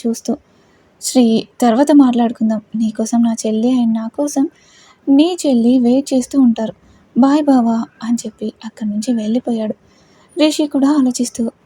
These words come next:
అలాగే తన రూమ్కి వెళ్ళిపోయాడు. శ్రీ తన రూమ్కి రాగానే తన రూమ్ కూడా అందంగా డెకరేట్ చేసి ఉండడం చూసి తనలో తానే నవ్వుకొని నేత్ర కోసం చూశాడు. అప్పుడే వైట్ శారీలో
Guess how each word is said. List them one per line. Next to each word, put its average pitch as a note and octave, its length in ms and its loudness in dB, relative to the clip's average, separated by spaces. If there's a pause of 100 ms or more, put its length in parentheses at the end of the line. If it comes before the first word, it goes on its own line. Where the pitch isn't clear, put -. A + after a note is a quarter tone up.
అలాగే G#3+ 600 0 (880)
తన F4 220 4
రూమ్కి D4 440 4
వెళ్ళిపోయాడు. A3 600 -2 (420)
శ్రీ G#3+ 500 -4 (560)
తన C#4 100 8
రూమ్కి C4 340 4
రాగానే A#3+ 440 -2 (180)
తన G#3+ 140 -4
రూమ్ G#3+ 280 0
కూడా A3+ 200 -2
అందంగా C4+ 480 2
డెకరేట్ B3 520 -2
చేసి A#3 280 -4 (500)
ఉండడం D4+ 520 4
చూసి A#3+ 180 -4
తనలో A3 480 -6
తానే A3+ 400 -2
నవ్వుకొని A#3+ 640 0 (460)
నేత్ర F4+ 340 2
కోసం B3+ 420 -2
చూశాడు. A3+ 300 -8 (560)
అప్పుడే G#3+ 500 -6 (120)
వైట్ G#3+ 360 -2
శారీలో A3 500 -2